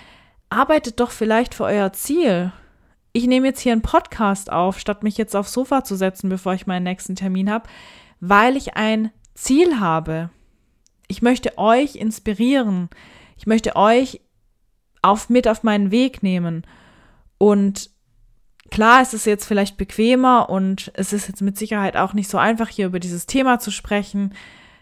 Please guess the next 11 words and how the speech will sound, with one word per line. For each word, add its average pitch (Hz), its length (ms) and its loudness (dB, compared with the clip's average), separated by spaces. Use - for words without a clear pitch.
Es 196 120 -6
ist 202 180 -4
irgendwie 196 480 0
ja 190 160 -2
anstrengend, 226 680 -2
unbequem, 226 600 0
wie 214 120 4
auch 196 140 -2
immer. 233 380 4
<laughs> - 720 -20
Aber 214 440 2